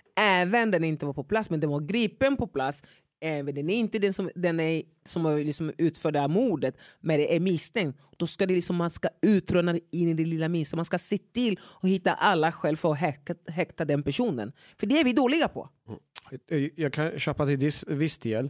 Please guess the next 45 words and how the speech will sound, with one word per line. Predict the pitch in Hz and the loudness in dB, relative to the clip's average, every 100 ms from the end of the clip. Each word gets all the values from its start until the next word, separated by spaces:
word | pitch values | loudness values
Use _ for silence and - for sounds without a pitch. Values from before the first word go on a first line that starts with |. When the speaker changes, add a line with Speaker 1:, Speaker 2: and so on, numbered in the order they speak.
| - | -4
Speaker 1:
Ja. | 208 208 233 | -4 -4 -4
Speaker 2:
men | 135 135 | -2 0
ibland | 123 131 156 147 | 0 0 0 0
är | |
det | 143 | 0
så | - 127 117 | 0 -2 0
att | 117 120 - | 0 -4 -6
vi | 127 120 | -4 -2
häktar | 113 - 117 | -2 -4 -6
personer. | 135 143 156 151 156 175 - _ _ _ - | -4 0 0 0 0 -2 -6 _ _ _ -6
Ibland | 120 123 123 123 | -2 0 0 -2
är | |
det | 117 | -2
så | - | -4
att | 113 | -6
till | 120 | -4
och | 113 | -4
med | |
att | 107 | -4
vi | 117 | -4
vet | 110 110 - | -2 -2 -4
vilka | - 107 | -4 -2
det | |
är. | 101 117 165 165 | 2 2 0 -2
Speaker 1:
Mm. | 175 165 151 | -6 -4 -4
Speaker 2:
Ibland, | 117 117 120 127 | -2 -2 -2 -2
eh, | 135 120 120 113 113 - | -2 0 0 -2 -4 -6
så | - | -4
har | 127 | -4
vi | 120 | -4
väldigt | 117 127 123 - | -4 -4 -4 -4
mycket | 135 - 120 | -6 -6 -8
information | 107 117 110 135 113 | -6 -6 -4 -4 -4
förutom | 127 113 110 | -4 -4 -4
den | 110 | -6
tekniska | - 151 - 117 - 113 | -4 -6 -6 -10 -6 -4
bevisning | 110 107 95 104 101 | -2 -2 -4 -6 -8
och | - | -6
Speaker 1:
Mm. | - | -4
Speaker 2:
någon | 107 107 | -4 -4
som | - | -6
ställer | 104 120 110 | -6 -4 -2
upp | 110 | -2
och | 113 117 | -4 -4
vittnar. | - - 151 - | -6 -6 -4 -6